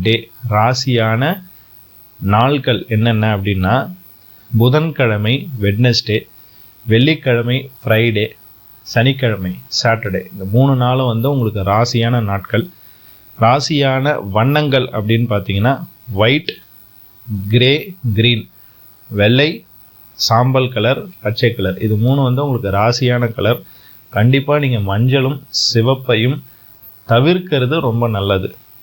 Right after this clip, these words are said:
ராசியான எண்கள் அப்படின்னு பார்த்தீங்கன்னா இரண்டு, நான்கு மற்றும் ஐந்து.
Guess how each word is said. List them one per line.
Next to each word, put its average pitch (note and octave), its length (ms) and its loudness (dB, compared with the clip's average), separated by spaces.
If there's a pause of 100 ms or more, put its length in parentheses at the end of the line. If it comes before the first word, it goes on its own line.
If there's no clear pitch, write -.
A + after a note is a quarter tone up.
(680)
ராசியான C#3+ 520 2 (220)
எண்கள் D3+ 400 0
அப்படின்னு A#2 340 -2
பார்த்தீங்கன்னா G#2+ 400 0 (180)
இரண்டு, C3+ 340 2 (380)
நான்கு B2+ 420 2 (160)
மற்றும் A#2 280 0 (180)
ஐந்து. G#2 240 0